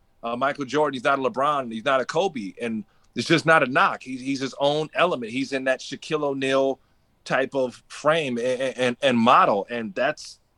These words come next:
that's pretty darn good company. And I think i-,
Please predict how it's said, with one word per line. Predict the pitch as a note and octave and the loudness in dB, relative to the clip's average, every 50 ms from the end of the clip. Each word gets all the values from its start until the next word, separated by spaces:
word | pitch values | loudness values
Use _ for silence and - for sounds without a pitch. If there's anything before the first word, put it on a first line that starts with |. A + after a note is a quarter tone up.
| _ | _
that's | - - - - - - - - - - _ _ - D3+ D3+ - - | -8 -6 -6 -6 -8 -12 -16 -18 -18 -20 _ _ -14 -14 -14 -12 -4
pretty | - - F#3+ E3+ C3+ | 0 0 0 2 4
darn | D#3 C#3 C#3 C3+ | 4 4 4 4
good | A2+ A2+ G2+ | 2 0 0
company. | - D3+ D#3+ - - A2+ G2 E2 - _ - - - _ - | 2 2 2 2 0 -6 -8 -8 -12 _ -20 -20 -20 _ -4
And | A2+ A2+ A2 | -2 0 2
I | A#2 B2+ | 2 2
think | - D3+ C#3 C3 A#2+ - - | 0 0 -2 -2 -4 -8 -10
i-, | B2 A#2+ - | -12 -12 -10